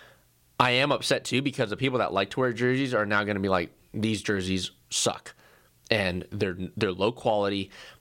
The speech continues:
I don't care if they're more breathable or not. They, it seems like people are saying that they fit differently, they hang differently off of your shoulders too.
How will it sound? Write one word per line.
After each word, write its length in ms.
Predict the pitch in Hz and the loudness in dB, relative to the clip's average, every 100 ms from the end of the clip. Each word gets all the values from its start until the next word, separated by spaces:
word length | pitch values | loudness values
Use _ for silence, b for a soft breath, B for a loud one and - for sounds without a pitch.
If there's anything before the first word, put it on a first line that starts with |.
| _ _ _ - - | _ _ _ -4 0
I 140 | 127 | 2
don't 140 | 127 | 0
care 180 | - 131 | 0 0
if 80 | 120 | 2
they're 100 | 120 | 0
more 180 | 113 107 | 2 2
breathable 400 | 95 107 120 127 | 2 0 2 2
or 100 | 131 | 2
not. 280 | 131 139 - - | 2 0 -6 -4
They, 420 | 107 98 95 - | 0 0 -2 -4
it 260 | - 120 - | -2 -2 -2
seems 220 | - 117 | 0 2
like 140 | 110 87 | 2 0
people 240 | 117 107 | -2 -2
are 40 | |
saying 200 | 104 107 | -2 -2
that 160 | 101 - | -2 -2
they 80 | 95 | -4
fit 300 | - 143 160 | 0 0 0
differently, 520 | 165 - 156 139 139 | -2 -2 -2 0 0
they 160 | 107 90 | 0 -4
hang 340 | - 127 156 | 0 2 2
differently 420 | 151 - 117 139 | 2 0 0 2
off 200 | 120 113 | 2 0
of 100 | 110 | -2
your 100 | 98 | -4
shoulders 500 | - 156 160 135 117 | 0 2 2 0 -2
too. 320 | - 147 143 | 0 2 0